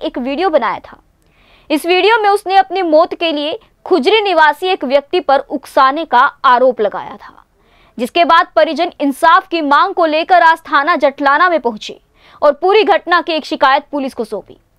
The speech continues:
मृतक युवक के एक रिश्तेदार सुल्तान ने बताया कि बीती दो अक्टूबर को आमिर ने नहर में कूदकर आत्महत्या कर ली थी,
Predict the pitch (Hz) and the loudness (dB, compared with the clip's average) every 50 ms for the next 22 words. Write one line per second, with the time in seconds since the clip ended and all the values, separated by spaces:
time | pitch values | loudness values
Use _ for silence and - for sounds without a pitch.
0 | _ _ _ _ _ - 269 320 359 - 427 427 415 392 392 440 440 - 403 415 | _ _ _ _ _ -2 -2 -2 0 0 0 0 2 2 4 2 2 2 0 0
1 | 403 370 381 381 - 370 - - 392 339 359 349 349 370 392 - 403 359 320 - | 2 2 0 0 -2 -4 -4 -2 0 2 4 4 4 4 2 -2 -6 -4 0 2
2 | - 330 359 381 381 370 311 339 - 330 320 349 370 370 370 285 254 - 320 - | 2 2 2 2 0 -2 -2 0 2 2 2 2 0 -2 -6 -6 -6 -6 -4 -2
3 | - 277 269 320 330 330 330 - - 320 311 339 359 370 - 339 349 349 330 330 | -2 -2 0 2 2 2 2 0 -4 -4 -2 0 -2 0 0 0 2 4 4 2
4 | 302 285 302 330 311 330 339 339 294 285 311 320 349 330 302 302 285 277 285 302 | 2 0 -6 -6 -4 -4 -4 -2 0 0 0 0 0 0 -2 -6 -6 -6 -8 -8
5 | 262 - - 294 302 - - 262 254 254 269 262 247 220 247 - - 339 339 330 | -6 0 0 0 0 2 0 0 0 0 -4 -8 -6 -6 -6 -2 -2 -2 0 2
6 | 330 294 277 302 311 294 - 330 | 0 -2 -2 -2 -8 -8 -10 -12